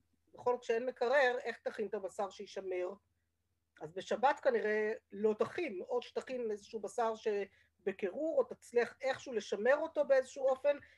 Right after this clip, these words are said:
יהיה יותר מסובך. יום טוב, אתה, יש עניין בשמחת יום טוב, וממילא מותר לשחוט. אנחנו תכף ננסה להבין טיפה יותר באמת מה ההבדל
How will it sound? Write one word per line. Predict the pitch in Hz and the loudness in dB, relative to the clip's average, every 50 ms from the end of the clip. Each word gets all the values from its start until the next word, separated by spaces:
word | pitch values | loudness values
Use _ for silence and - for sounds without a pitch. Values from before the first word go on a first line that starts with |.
| _ - - | _ -4 4
יהיה | 214 233 | 6 6
יותר | 240 240 285 302 | 6 6 4 4
מסובך. | 294 277 - - 202 170 180 175 - - | 4 0 -4 -6 -6 -4 -4 -4 -4 2
יום | 233 320 415 440 - | 4 6 6 6 4
טוב, | - 294 269 | 2 0 0
אתה, | 254 - 254 233 240 - 226 | 2 2 2 2 0 -2 0
יש | 208 240 262 254 - - | 2 2 2 2 0 -6
עניין | 254 233 240 240 254 277 285 277 240 | -8 -6 -2 2 2 2 2 2 0
בשמחת | 226 226 - - 220 202 - - 262 262 - | -4 -6 -6 -10 -10 -2 0 0 0 0 -2
יום | 294 285 285 | -6 -10 -4
טוב, | - 359 370 359 311 | -2 -2 -2 -2 -4
וממילא | 262 254 247 247 254 254 254 262 | -6 -6 0 2 4 6 6 4
מותר | 254 240 220 - 233 233 226 233 226 - _ _ _ _ _ - | 4 2 0 0 2 2 2 2 0 -6 _ _ _ _ _ -12
לשחוט. | 220 - - - 320 339 339 | -12 -6 0 2 2 2 2
אנחנו | 285 - 254 226 214 - | 0 -2 -4 -8 -2 0
תכף | 269 262 254 294 294 - - | 0 0 2 0 -4 -2 -2
ננסה | 240 226 220 208 - - 240 | -2 -2 -2 -2 0 0 2
להבין | 233 240 208 208 208 - 240 233 | 2 2 0 0 -2 -6 -8 -8
טיפה | 220 214 - - 220 | -8 -10 -4 -2 0
יותר | 220 208 - 226 208 | 0 0 -2 -4 -4
באמת | 202 190 190 190 185 214 214 208 - | -2 -4 -6 -4 -4 -6 -6 -4 -4
מה | 196 | -2
ההבדל | 190 185 185 202 - 196 196 | -2 -4 -4 -4 -6 -6 -6